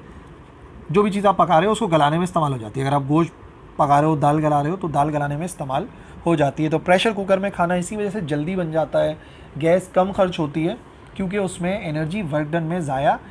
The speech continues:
नहीं होती, बल्कि सारी की सारी खाने को पकाने में इस्तेमाल हो जाती है।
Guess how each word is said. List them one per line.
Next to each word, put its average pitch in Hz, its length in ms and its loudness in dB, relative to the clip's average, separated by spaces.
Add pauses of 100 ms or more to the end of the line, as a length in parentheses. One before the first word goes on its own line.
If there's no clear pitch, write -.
(240)
नहीं 262 200 2
होती, 185 320 -2
बल्कि 180 240 -2
सारी 175 260 2
की 185 80 -6
सारी 160 260 -2
खाने 156 360 -2
को 170 120 -8
पकाने 135 380 -4
में 175 180 -2 (400)
इस्तेमाल 147 380 0
हो 120 80 -10
जाती 110 300 -14
है। 98 60 -16